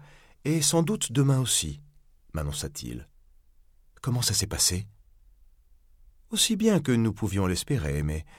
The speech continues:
les dégâts sont très sérieux. En attendant son rétablissement, je vais planifier son deuxième rendez-vous pour novembre ou décembre. »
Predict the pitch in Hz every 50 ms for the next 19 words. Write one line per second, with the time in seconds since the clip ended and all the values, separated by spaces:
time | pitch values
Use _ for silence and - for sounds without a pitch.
0 | - - - - - _ - - 120 131 147 147 143 156 156 151 190 185 175 147
1 | - - 104 98 - - - 147 143 - - 78 - 90 113 98 62 - - -
2 | - - - _ - _ - - _ - _ _ _ - _ _ _ - _ _
3 | _ - 110 101 101 104 110 107 - 139 143 175 165 143 - 101 78 82 82 -
4 | 98 87 104 123 - - 165 170 175 175 160 170 170 - - - - - - -
5 | - - - 127 117 156 156 165 165 151 170 170 165 170 156 147 - - 185 180
6 | 170 - - 143 139 123 123 170 175 151 143 156 151 143 131 117 131 131 127 120
7 | 95 85 92 120 135 151 170 175 - - - 143 143 143 139 139 143 147 156 127
8 | 104 95 80 87 104 120 135 - - - 175 165 - - - 62 55 62 - -
9 | - -